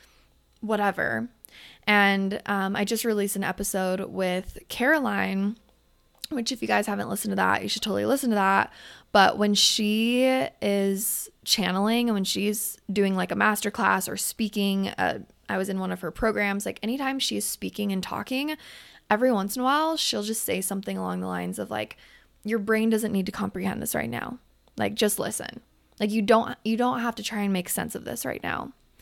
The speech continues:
And I love that she says that because it's so true. A lot of times your,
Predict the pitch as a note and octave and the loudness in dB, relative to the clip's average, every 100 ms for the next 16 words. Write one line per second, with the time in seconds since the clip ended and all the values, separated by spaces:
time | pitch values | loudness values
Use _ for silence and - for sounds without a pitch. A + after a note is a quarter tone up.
0 | - - - G#3 A#3 A3 G3+ F#3+ F#3 F#3+ | -20 -20 -8 0 2 2 2 4 6 6
1 | G3 G3 - - - G#2 G2 - - G#3 | 4 0 -6 -6 -4 -2 -4 -2 0 0
2 | G3+ A#3 C#4 G3 F#3 F#3 A3+ G#3+ G#3 G#3 | 2 0 2 2 2 0 -2 -4 -4 -6
3 | - F#3+ F#3+ - G3+ G3 F#3+ F#3+ - _ | -4 -4 -4 -6 -2 0 0 -2 -8 _
4 | _ _ _ _ _ - - B3+ G#3+ A3 | _ _ _ _ _ -12 -4 2 2 2
5 | - A3+ A3 G#3 G3+ - - - - _ | -4 -2 0 0 -2 -4 -12 -20 -20 _
6 | _ _ _ _ - G#3 G#3+ G#3 G#3+ A3+ | _ _ _ _ -8 -2 0 2 4 4
7 | A#3+ B3 A#3+ | 4 4 4